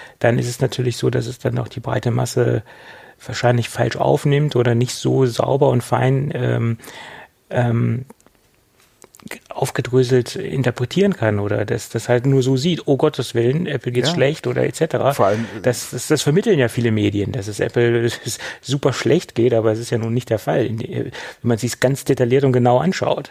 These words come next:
Speaker 1: das
Speaker 2: Ja,
Speaker 1: Ganze.
Speaker 2: also was ich heute noch nicht gelesen habe, ist, dass zurü-, Tim Cook doch bitte zurücktreten soll oder, oder Apple Tim Cook ersetzen soll. Also das habe ich heute jetzt noch nicht gelesen. Das
Speaker 1: <laughs>
Speaker 2: liest man ja zwischendrin immer wieder mal in der Presse,
Speaker 1: Ja, ja.
Speaker 2: gerade wenn's darum ging,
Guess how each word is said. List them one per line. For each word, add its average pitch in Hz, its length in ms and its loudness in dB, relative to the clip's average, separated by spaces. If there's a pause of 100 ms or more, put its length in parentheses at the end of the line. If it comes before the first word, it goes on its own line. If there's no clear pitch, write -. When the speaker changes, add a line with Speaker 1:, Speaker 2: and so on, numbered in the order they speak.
Speaker 1:
das 117 140 -10
Speaker 2:
Ja, - 60 -6
Speaker 1:
Ganze. 104 480 0
Speaker 2:
also 104 200 0
was 104 100 2
ich - 160 -6
heute 123 220 2
noch 147 100 2
nicht 147 180 -4
gelesen 135 400 2
habe, 120 280 2
ist, - 180 -2
dass - 340 -2
zurü-, 107 460 -2
Tim 113 260 -2
Cook - 220 0
doch - 140 2
bitte - 200 -4
zurücktreten - 600 -4
soll 104 280 -2
oder, 98 420 0
oder - 200 4
Apple - 260 0
Tim 98 240 -6
Cook - 180 -2
ersetzen 90 440 -2
soll. 82 220 -2
Also 90 140 0
das 95 140 0
habe - 120 -2
ich - 100 -10
heute 113 200 2
jetzt 104 160 -4
noch 104 60 -2
nicht 107 140 -8
gelesen. 85 400 -6 (460)
Das - 180 2
Speaker 1:
<laughs> - 20 0
Speaker 2:
liest 117 220 -2
man 120 100 4
ja 113 120 4
zwischendrin 120 500 0
immer 117 240 0
wieder 143 240 2
mal 151 340 2
in 143 120 0
der 139 100 4
Presse, 113 360 2
Speaker 1:
Ja, 104 60 4
ja. 104 120 2
Speaker 2:
gerade 107 320 2
wenn's 117 220 -2
darum 113 360 0
ging, 110 320 -2